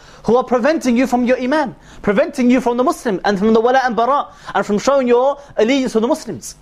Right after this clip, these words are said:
If that's the problem, why don't you leave those people? You know, especially when you have the capability. Okay. Anyway.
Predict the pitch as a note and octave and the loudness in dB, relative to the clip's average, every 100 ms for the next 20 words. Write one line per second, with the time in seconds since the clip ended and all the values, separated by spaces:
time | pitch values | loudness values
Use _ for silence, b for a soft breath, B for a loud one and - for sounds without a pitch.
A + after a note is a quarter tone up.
0 | - - _ - - - F#3 G3+ D#4 - | -20 -20 _ -20 -16 -4 0 0 0 -2
1 | A#3+ C4 C4+ D4 C#4+ D#3 G#3+ G3 F3 A#3+ | -2 0 0 -2 -2 -2 -2 0 0 0
2 | G3+ F3+ - A#3 - A2 - B B B | 0 -2 -4 -10 -10 -14 -16 B B B
3 | C3+ - - A3+ F#3 D#3+ F3 F3 C#3 D#3+ | -4 -2 -2 0 0 0 0 0 -2 -4
4 | D3+ D3+ C#3+ C3 G#2+ - - - - - | -2 -4 -2 -6 -6 -12 -20 -20 -20 -20
5 | - - - - - - - - - - | -20 -20 -20 -20 -20 -20 -20 -20 -20 -20
6 | - - - - - D3+ - - - B | -20 -20 -20 -14 -12 -14 -18 -20 -20 B
7 | B B B B B B B - - - | B B B B B B B -20 -20 -20
8 | - - - - - - - - - - | -20 -20 -20 -20 -20 -20 -20 -20 -20 -20
9 | - - - - - - - - - - | -20 -20 -20 -20 -20 -20 -20 -20 -20 -20
10 | - - - - - B2+ - | -20 -20 -20 -8 -4 -4 -8